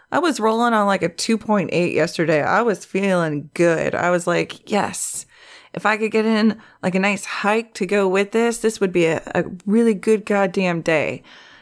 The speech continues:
And then, and then this morning's disaster happened, and I'm like, "Pfft, back up to a four." But all in all, staying positive, and that makes a really big difference.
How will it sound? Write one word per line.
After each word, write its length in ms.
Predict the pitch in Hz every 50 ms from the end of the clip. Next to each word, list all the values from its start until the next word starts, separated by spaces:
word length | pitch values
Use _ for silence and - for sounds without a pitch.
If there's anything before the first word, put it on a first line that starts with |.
| _ _ -
And 200 | 196 202 202 202
then, 320 | 202 196 185 180 180 - -
and 160 | - 190 185
then 280 | 190 190 185 180 175 - _ _ _ _ -
this 220 | 160 170 - -
morning's 460 | 180 160 175 185 180 160 156 156 -
disaster 680 | - 143 143 143 - - - - 175 - - 151 143 165
happened, 400 | 175 165 170 175 - 156 151 156
and 140 | 160 156 160
I'm 120 | 165 160
like, 260 | 160 160 160 160 160
"Pfft, 480 | - - - - - - - - - - _ _ _ _ _ _ _ _ _ _ _ _ _ _ - -
back 260 | 151 151 151 151 -
up 160 | 165 165 165 -
to 160 | - 175 170
a 80 | 170 165
four." 600 | - - 180 180 165 151 147 143 151 156 175 _ _ _ _ _ _ _ _ _ _ _
But 720 | - 285 285 269 226 220 220 247 269 - - - - - - _ _ _ _ -
all 300 | - 202 220 233 247 262
in 100 | 269 254
all, 520 | 240 233 226 226 226 226 233 233 226 _ _ _ _ _ _ _ _ _ _ _ _ _ _ _ _ _ _ _ _ _ _ _ _ _ _ _ _ _
staying 480 | - - - - 190 170 175 233 277 262
positive, 920 | 262 285 311 349 427 - - 226 - 220 208 208 208 269 - - - _ _ _ _ _ _ _ _ _ _ _ _ -
and 120 | - 185
that 120 | 190 190 175
makes 200 | 185 185 - -
a 40 | 185
really 200 | 185 185 180 175
big 200 | 175 175 170 -
difference. 540 | 160 156 - - - - - - - -